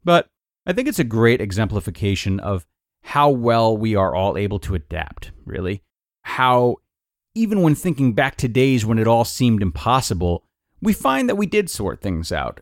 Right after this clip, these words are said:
and that in spite of any scars we might have endured, we still find ways to rebound and showcase our ability to outrun that which pushes us. A great all-around reminder from Krista today.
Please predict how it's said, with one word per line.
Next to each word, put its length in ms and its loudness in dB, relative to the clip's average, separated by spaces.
and 320 0
that 280 0
in 120 2
spite 380 0
of 100 -2
any 160 2
scars 500 0
we 80 0
might 200 2
have 120 0
endured, 640 2
we 260 -4
still 300 -4
find 400 -2
ways 240 2
to 120 -8
rebound 600 -4
and 240 0
showcase 640 2
our 160 2
ability 480 2
to 220 -8
outrun 480 4
that 180 2
which 160 -2
pushes 400 0
us. 300 -8
A 60 -10
great 240 2
all-around 420 4
reminder 400 -2
from 180 -10
Krista 320 -10
today. 340 -14